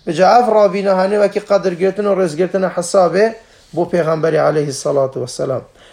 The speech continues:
شیخی گفت صحابی راضی بینا خود سروان بتن. «أشد إجلالا منهم ومنا، ومع ذلك إذا دخل عليهم الرسول صلى الله عليه وسلم وهو حي يكلمهم لا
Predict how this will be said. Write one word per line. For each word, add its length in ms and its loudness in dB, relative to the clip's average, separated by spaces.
شیخی 360 0
گفت 160 0
صحابی 420 0
راضی 320 2
بینا 240 0
خود 240 -4
سروان 440 -2
بتن. 340 -4
«أشد 400 2
إجلالا 540 2
منهم 520 0
ومنا، 600 0
ومع 320 0
ذلك 400 2
إذا 200 -2
دخل 380 -2
عليهم 400 -4
الرسول 400 -4
صلى 240 -4
الله 320 0
عليه 260 -2
وسلم 500 -2
وهو 240 0
حي 360 -2
يكلمهم 880 -2
لا 140 4